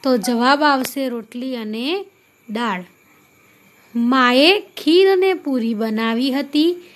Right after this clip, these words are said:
જે મને જરાય પસંદ નથી, આથી મેં પુડલા ખાધા. ત્યારબાદ મારી માતાએ ઈડલી રાંધી હતી,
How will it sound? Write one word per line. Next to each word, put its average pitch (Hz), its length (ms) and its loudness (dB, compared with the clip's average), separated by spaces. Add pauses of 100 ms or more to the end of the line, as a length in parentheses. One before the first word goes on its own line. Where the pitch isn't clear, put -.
(200)
જે 262 220 2
મને 254 520 2
જરાય 226 540 0
પસંદ 277 600 -2 (380)
નથી, 320 520 0 (260)
આથી 240 440 -2
મેં 247 280 -2
પુડલા 220 760 -2 (540)
ખાધા. 214 520 -4 (840)
ત્યારબાદ 262 600 0
મારી 269 420 2
માતાએ 302 720 0
ઈડલી 233 400 -4
રાંધી 277 380 0
હતી, 311 520 0